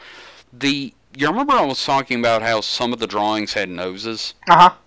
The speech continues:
Speaker 1: What if some of peop-, some of the people that saw these things saw noses?
Speaker 2: Right.
Speaker 1: Because what they're seeing is an entity, and the gap of what they're seeing is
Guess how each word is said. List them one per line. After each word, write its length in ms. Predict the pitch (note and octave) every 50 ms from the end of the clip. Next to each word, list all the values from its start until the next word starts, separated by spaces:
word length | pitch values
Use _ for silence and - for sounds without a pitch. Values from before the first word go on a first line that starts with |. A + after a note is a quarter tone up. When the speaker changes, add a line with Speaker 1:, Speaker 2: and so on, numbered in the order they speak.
| _ _ -
Speaker 1:
What 180 | G#2+ B2+ D3+
if 100 | E3+ E3 -
some 240 | - - D#3+ D#3+ D#3+
of 120 | D3+ -
peop-, 380 | - D3+ C3+ A#2+ - _ F#2+ -
some 160 | - C#3+ B2+
of 60 | A#2+
the 60 | A#2
people 400 | A2 - A#2+ A2+ A2 A2 G2+ G2+ F2+
that 180 | F#2+ F#2 -
saw 200 | - - A2+ G#2+ G2
these 220 | G2 F#2 F2 -
things 280 | - F#2+ F#2 F2 E2 -
saw 260 | - - G#2+ F#2+ F#2+ F2+
noses? 600 | E2+ F2 F2 D#2 - - - - - - - - _ _ _ _ _ _ _ _ -
Speaker 2:
Right. 400 | C3+ D3 D3+ D3 C#3 A#2 G#2 A2+
Speaker 1:
Because 720 | - - - - - C4 B3 F3+ B2 G#2 G2+ F2+ - - - - - _ _
what 220 | C3+ E3+ A3 A3+
they're 120 | B3+ A3+ F3
seeing 380 | - - A3+ A3 G#3 G3 F3+
is 160 | D#3 C3 A2+ B2+
an 140 | A#2+ A2 - _
entity, 840 | - - A3 B3 A#3+ - - D#3+ - - B2+ A#2 G2 F2+ F2+ E2+ F2+ - _ _ _ _ _ _ _ _ _ -
and 340 | C#3 C#3 C3+ C3+ C3+ B2+
the 100 | - C3+
gap 600 | B2 - - - - C#3+ D3+ E3+ G#3 A#3 A3+ - - -
of 180 | D3+ C#3+ A#2
what 240 | A#2 B2+ E3 F#3 F3+
they're 180 | - D3 C3+ B2+
seeing 540 | - - - D3+ D3 C#3+ C#3 C3+ C3 B2+
is 200 | F2 A2+ A#2 G#2+